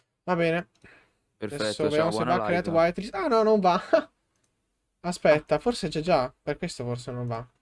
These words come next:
Speaker 2: Come c'è già? Mi,
Speaker 1: Eh
Speaker 2: mi
Speaker 1: sì,
Speaker 2: sembra
Speaker 1: c'è già.
Speaker 2: strano.
Speaker 1: Eh sì. Eh
Speaker 2: Come
Speaker 1: sì.
Speaker 2: c'è già?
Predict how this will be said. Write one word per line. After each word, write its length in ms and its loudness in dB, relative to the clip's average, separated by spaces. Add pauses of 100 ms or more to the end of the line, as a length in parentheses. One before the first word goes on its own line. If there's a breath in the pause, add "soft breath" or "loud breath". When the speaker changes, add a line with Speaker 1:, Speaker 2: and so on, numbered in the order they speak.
(1120)
Speaker 2:
Come 240 -16
c'è 160 -12
già? 320 -12
Mi, 100 -16
Speaker 1:
Eh 120 -20
Speaker 2:
mi 140 -6
Speaker 1:
sì, 100 -6
Speaker 2:
sembra 180 0
Speaker 1:
c'è 180 -4
già. 20 -2
Speaker 2:
strano. 380 -2 (440)
Speaker 1:
Eh 200 -4
sì. 300 -2
Eh 180 -8 (1000)
Speaker 2:
Come 200 -2
Speaker 1:
sì. 320 -2
Speaker 2:
c'è 80 -4
già? 400 -6